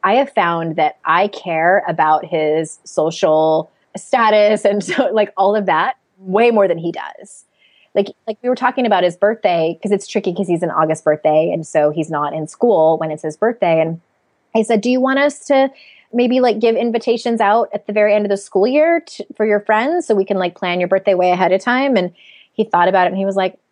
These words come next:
"Not really. But what if we just do, like, something fun with us, just our family?" And, and, and, you know, that's me getting triggered and, like, thinking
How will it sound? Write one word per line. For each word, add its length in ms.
"Not 400
really. 680
But 80
what 120
if 100
we 140
just 220
do, 180
like, 240
something 220
fun 280
with 160
us, 340
just 160
our 100
family?" 500
And, 180
and, 240
and, 320
you 40
know, 120
that's 280
me 220
getting 220
triggered 320
and, 100
like, 160
thinking 540